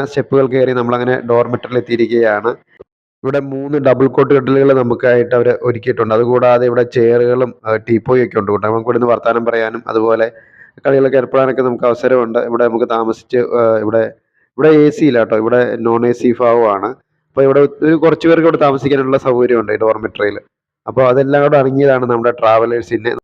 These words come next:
ഫ്രണ്ട്സ്, ഇനി നമുക്ക് ഇവിടുത്തെ ബാൽക്കണിയിലെ കാഴ്ചകൾ കണ്ടല്ലോ. നമ്മളങ്ങനെ ബാൽക്കണിയിലോട്ട് പ്രവേശിക്കുക കേട്ടോ. അടിപൊളിയായിട്ടുള്ള ബാൽക്കണിയാണ് നമുക്കിവിടെ സെറ്റാക്കിയേക്കുന്നത്. ഇവിടുന്നുള്ള കാഴ്ചകൾ വളരെ മനോഹരമാണ്. രാത്രികളിലൊക്കെ നമുക്ക് ഈ ബാൽക്കണിയിലൊക്കെ ഇരുന്നുള്ള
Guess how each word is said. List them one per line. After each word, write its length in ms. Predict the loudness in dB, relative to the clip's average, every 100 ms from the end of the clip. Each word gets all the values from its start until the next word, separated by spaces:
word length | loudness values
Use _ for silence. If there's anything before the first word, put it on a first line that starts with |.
| _ _
ഫ്രണ്ട്സ്, 220 | -2 0 0
ഇനി 80 | 0
നമുക്ക് 200 | 0 2
ഇവിടുത്തെ 300 | 2 2 2 2
ബാൽക്കണിയിലെ 460 | 4 2 2 0 2
കാഴ്ചകൾ 280 | 2 0 -2 0
കണ്ടല്ലോ. 240 | 0 0
നമ്മളങ്ങനെ 300 | 0 -2 -2 0 2
ബാൽക്കണിയിലോട്ട് 520 | 2 0 0 2 2
പ്രവേശിക്കുക 460 | 0 -2 -2 -2
കേട്ടോ. 160 | 0 0 -2
അടിപൊളിയായിട്ടുള്ള 800 | -2 -4 -2 0 0 0 -2 0 0
ബാൽക്കണിയാണ് 520 | 0 -2 -2 0 -2
നമുക്കിവിടെ 340 | -4 -4 -4 -4 -8 -12
സെറ്റാക്കിയേക്കുന്നത്. 760 | -6 -4 -2 -2 -2 0 0 -2 _ _ _ _ 2
ഇവിടുന്നുള്ള 380 | 4 4 2 2 4
കാഴ്ചകൾ 420 | 4 4 4 4 6
വളരെ 280 | 6 4 4 2
മനോഹരമാണ്. 640 | 2 4 2 2 2 2 2
രാത്രികളിലൊക്കെ 520 | 2 0 0 0 0 -2
നമുക്ക് 200 | -2 -4
ഈ 40 | 0
ബാൽക്കണിയിലൊക്കെ 420 | 2 2 0 0 0
ഇരുന്നുള്ള 240 | 0 0